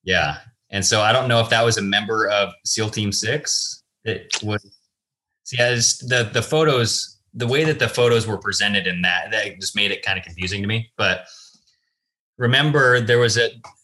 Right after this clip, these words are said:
the topic of seal Team Six came out not too long ago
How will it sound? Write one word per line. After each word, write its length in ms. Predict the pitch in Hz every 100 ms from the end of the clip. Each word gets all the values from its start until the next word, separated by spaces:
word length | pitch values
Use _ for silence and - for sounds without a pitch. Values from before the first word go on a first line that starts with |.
| _ _ 117
the 400 | 107 113 104 85
topic 420 | - 131 127 120
of 180 | 123 107
seal 260 | - 131 117
Team 220 | - 120
Six 380 | 113 147 147 -
came 260 | - 107
out 380 | 123 143 98 98 -
not 220 | 110 113 107
too 120 | 110
long 260 | 113 143
ago 400 | 117 92 87 95